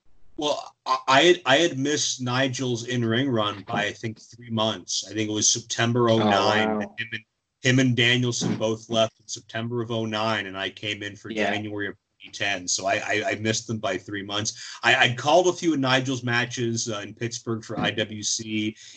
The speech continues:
Speaker 1: in Cleveland for Cleveland All Pro. And of course, I'd run into him from time to time, um, when I would, uh, fill in for Kevin Kelly in, like, two thousand thirteen or fourteen, and Nigel was the, uh, you know, the authority figure at that point.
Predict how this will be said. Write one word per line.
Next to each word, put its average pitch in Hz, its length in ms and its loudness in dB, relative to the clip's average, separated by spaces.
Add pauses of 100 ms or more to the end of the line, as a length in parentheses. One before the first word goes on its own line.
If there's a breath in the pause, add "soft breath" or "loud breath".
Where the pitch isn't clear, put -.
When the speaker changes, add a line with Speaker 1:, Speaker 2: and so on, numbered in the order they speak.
Speaker 1:
in 107 200 -6
Cleveland 113 440 2
for 113 100 -12
Cleveland 110 380 -2
All 104 260 -2
Pro. 113 200 4
And 156 80 2
of 170 100 -4
course, 233 220 4
I'd 170 140 2
run 123 180 6
into 123 180 4
him 110 80 -2
from 117 160 -8
time 110 320 -6
to - 80 -14
time, 104 380 -4 (460 loud breath)
um, 107 340 2
when 107 120 -4
I 107 100 2
would, 104 240 -2
uh, 101 200 -2
fill 123 360 -2
in 113 100 0
for 117 140 -6
Kevin 110 320 -2
Kelly 107 480 -4
in, 101 160 -14
like, 101 160 -12
two 120 140 -20
thousand 107 360 -6
thirteen 104 480 -8
or 104 80 -6
fourteen, 104 540 -8
and 101 120 -6
Nigel 101 380 -6
was 98 220 -8
the, 98 260 -4
uh, 95 200 2 (480 loud breath)
you 120 120 2
know, 107 100 4
the 104 120 2
authority 110 420 2
figure 98 320 -8
at 87 120 -10
that 92 200 -6
point. 92 380 -10